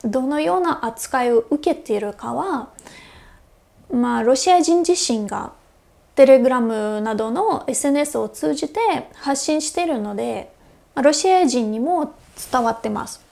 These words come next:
日本でTwitterなどで拡散されている情報はロシアでも見ることができるので、さすがに、まあ、楽観的に見ている人はほとんどいないと思います。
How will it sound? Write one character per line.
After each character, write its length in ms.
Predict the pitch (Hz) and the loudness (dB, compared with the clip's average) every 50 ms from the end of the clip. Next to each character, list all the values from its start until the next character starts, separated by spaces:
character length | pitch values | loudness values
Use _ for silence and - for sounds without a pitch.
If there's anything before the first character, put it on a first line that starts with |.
| _ _ _ - | _ _ _ -2
日 80 | 254 247 | 0 0
本 220 | 294 320 294 240 | 2 2 2 2
で 300 | 214 220 220 220 226 - - | 2 0 0 -2 -6 -8 -4
Twitter 480 | - 277 269 262 - _ _ 294 269 | -2 -2 -2 -2 -4 _ _ 0 0
な 140 | 254 262 262 | 2 0 0
ど 160 | 220 214 208 | -2 -2 -2
で 400 | 208 214 220 214 208 208 - - - - _ _ _ | -2 -2 -2 -2 -2 -4 -6 -8 -14 -20 _ _ _
拡 240 | - 254 240 240 240 | -4 -4 -4 -4 -4
散 240 | - 269 254 254 254 | -2 -2 0 0 -2
さ 160 | - - 254 | -4 -4 -2
れ 120 | 262 277 | -2 -2
て 160 | 269 - - 226 | -2 -2 -2 -2
い 40 | |
る 160 | 214 208 208 202 | -2 -2 -4 -4
情 220 | - 233 240 240 | -6 -6 -6 -6
報 300 | - - 294 285 247 262 | -6 -4 -4 -4 -4 -4
は 280 | 311 330 339 - 240 - - - - - - - - - | -4 -6 -6 -6 -8 -12 -18 -20 -20 -20 -20 -20 2 4
ロ 120 | 269 277 | 4 4
シ 160 | 285 - 285 | 4 2 0
ア 100 | - 214 | -2 -2
で 80 | 202 220 | -2 -2
も 340 | 220 247 277 262 233 233 - - - - - | 0 0 0 0 -2 -4 -10 -16 -20 -8 -2
見 120 | - 247 | 0 2
る 100 | 262 269 | 4 4
こ 140 | 254 - 226 | 2 2 0
と 120 | 226 220 208 | 0 0 -2
が 120 | 208 208 | 0 0
で 100 | 202 226 | -2 -2
き 160 | 220 - 269 | -2 -2 -2
る 120 | 240 226 208 | -2 -2 -4
の 160 | 202 202 202 | -8 -10 -10
で、 220 | 202 220 - - - _ _ - _ _ _ _ _ _ _ _ _ _ - | -10 -10 -12 -14 -18 _ _ -20 _ _ _ _ _ _ _ _ _ _ -12
さ 200 | - - 254 240 | -4 -2 -2 -2
す 200 | 240 - - 277 | 0 -2 0 0
が 120 | 240 262 | 2 2
に、 440 | 269 294 330 359 349 311 240 - - - | 0 0 0 0 -2 -2 -4 -4 -6 -8
ま 240 | - 220 214 214 208 | -8 -8 -8 -8 -6
あ、 40 | 202 | -6
楽 180 | 220 214 - | -8 -8 -4
観 180 | - 247 247 247 | -2 0 0 2
的 200 | 269 247 233 247 | 0 0 0 0
に 120 | 233 233 | 0 2
見 140 | 226 233 240 | 2 0 0
て 120 | 240 262 | 2 0
い 40 | 254 | 0
る 120 | 226 196 196 | 2 0 -4
人 280 | - - - 214 202 | -6 -10 -10 -8 -6
は 140 | 202 196 196 | -6 -6 -6
ほ 180 | 196 - - 233 | -8 -10 -14 -10
と 200 | - - 262 262 | -4 0 2 2
ん 80 | 262 254 | 4 4
ど 240 | 233 220 202 196 - - - - - - _ _ | 4 2 2 0 -4 -10 -18 -20 -20 -20 _ _
い 120 | - 233 226 | 0 2 4
な 200 | 226 226 220 214 | 4 4 2 0
い 120 | 208 202 | -4 -6
と 280 | 196 - 208 202 202 - - - - - | -6 -6 -8 -8 -8 -12 -18 -20 -8 -4
思 280 | - 226 269 220 220 | -2 -2 -2 -2 -4
い 80 | 220 214 | -6 -8
ま 200 | 202 214 - 226 | -8 -10 -10 -12
す。 180 | - - - | -14 -16 -16